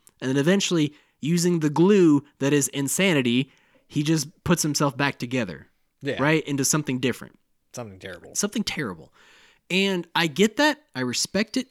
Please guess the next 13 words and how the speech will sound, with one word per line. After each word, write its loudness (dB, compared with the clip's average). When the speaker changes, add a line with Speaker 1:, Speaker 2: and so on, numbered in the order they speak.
Speaker 1:
And -6
again, -2
I -10
think -10
this -4
is -4
a -2
good 2
movie. -2
I -2
just -2
don't 2
see 0